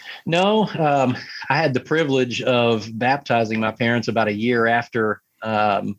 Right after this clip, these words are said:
about a year after I became a Christian. So, uh, had numerous, numerous conversations with them, especially with my mom, and, um,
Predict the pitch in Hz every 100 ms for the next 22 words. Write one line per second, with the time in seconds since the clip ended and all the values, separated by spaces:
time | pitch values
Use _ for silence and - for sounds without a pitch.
0 | _ _ - 117 127 117 113 123 120 120
1 | - 110 110 101 - 95 - 101 95 90
2 | 85 - 110 104 104 - - - - 110
3 | 110 104 - 135 147 113 143 131 127 143
4 | 156 139 120 123 123 127 117 131 117 110
5 | - 113 117 113 110 104 110 - 110 110
6 | 110 107 - 127 - 101 101 98 104 104
7 | 95 98 - _ _ 104 - 98 95 101
8 | 95 101